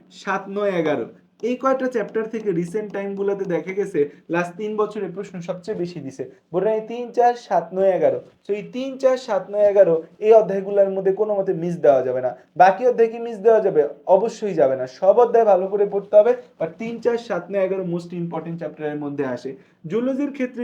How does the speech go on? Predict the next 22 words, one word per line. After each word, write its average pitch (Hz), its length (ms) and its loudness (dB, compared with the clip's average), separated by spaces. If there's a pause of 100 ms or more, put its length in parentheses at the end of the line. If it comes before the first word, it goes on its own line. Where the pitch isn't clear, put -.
(120)
জুলজি 208 360 0 (240)
এক 202 80 -6 (160)
তো 208 40 0 (100)
always 190 260 2 (120)
important 196 480 -6
একটা 202 140 -10 (100)
অধ্যায়, 185 280 -8 (340)
জুলজি 185 440 0
হচ্ছে 190 200 -6 (160)
চার 185 160 -4 (120)
তো 185 140 -2
always 175 220 0 (100)
important 190 400 -8
একটা 190 220 -10
অধ্যায়, 196 260 -6 (280)
জুলজি 175 360 0 (240)
সাত 190 200 -4 (120)
তো 196 140 -4
always 190 300 2
গুরুত্বপূর্ণ 196 520 -6
একটা 208 140 -6
অধ্যায়। 214 180 -8